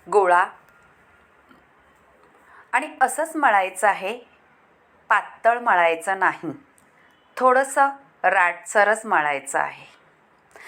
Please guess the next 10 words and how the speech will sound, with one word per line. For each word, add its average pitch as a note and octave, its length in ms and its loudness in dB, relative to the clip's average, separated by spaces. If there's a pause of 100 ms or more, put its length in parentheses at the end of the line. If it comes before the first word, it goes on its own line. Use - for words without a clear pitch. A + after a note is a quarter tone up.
(200)
कारण C#4 240 0
आपल्या B3+ 380 0 (380)
त्या B3 100 4
पिठाला A3 580 -2 (760)
वरून A3 340 0
पीठ G#3+ 340 -4
वगैरे F#3 380 0
काही F3 460 -4
लावायचं D3 560 -4
नाही. E3 300 -14